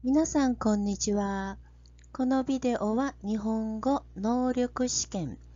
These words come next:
エヌ四練習問題、読解のナンバー三です。じゃあ、始めましょ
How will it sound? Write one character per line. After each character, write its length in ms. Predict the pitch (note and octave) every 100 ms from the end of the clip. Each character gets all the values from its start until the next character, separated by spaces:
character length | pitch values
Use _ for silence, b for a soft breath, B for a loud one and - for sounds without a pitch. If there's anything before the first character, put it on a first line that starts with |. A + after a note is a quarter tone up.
| b b b -
エ 120 | G3+
ヌ 240 | A#3 A#3
四 340 | A3+ A#3 B3 D4 - -
練 340 | F3+ A#3+ B3
習 400 | - B3 A#3+ A#3+
問 420 | A#3 B3 A3+ F#3
題、 240 | C#3+ F#2 - - b b b b -
読 260 | G#3+ A#3 - -
解 400 | - A3 A3 G#3+
の 220 | A3 C#4 - - -
ナ 220 | G3+ B3
ン 220 | B3+ A3+
バ 340 | E3+ D#3+ C3 C3
ー 40 |
三 480 | - - G3+ G#3 G#3+
で 140 | G#3+ G#3
す。 280 | - - - - - - -
じ 160 | - C4
ゃ 460 | C4 B3+ A#3+ A3
あ、 100 | - - - -
始 260 | - -
め 140 | A3 G#3
ま 140 | G#3
し 120 | - G#3+
ょ 480 | G3+ G3 F#3+ D#3+